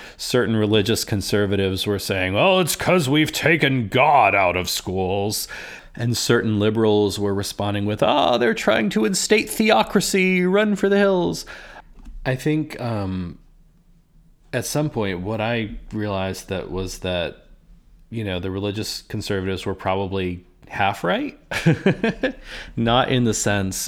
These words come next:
of, you know, God is punishing us for, um, not praying in schools or wh-, wh-, what, uh,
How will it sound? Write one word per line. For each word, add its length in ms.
of, 680
you 160
know, 280
God 280
is 100
punishing 480
us 240
for, 460
um, 340
not 220
praying 260
in 100
schools 480
or 140
wh-, 260
wh-, 160
what, 200
uh, 300